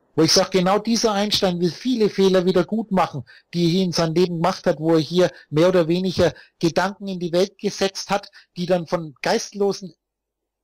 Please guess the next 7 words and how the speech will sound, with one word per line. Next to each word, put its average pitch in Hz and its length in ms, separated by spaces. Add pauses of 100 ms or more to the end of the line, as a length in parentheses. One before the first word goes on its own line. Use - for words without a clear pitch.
Äffchen 208 520
nachgeäfft 208 800
wurden, 220 260
die 202 80
sich 190 200
Physikprofessoren 208 1000
nennen, 208 460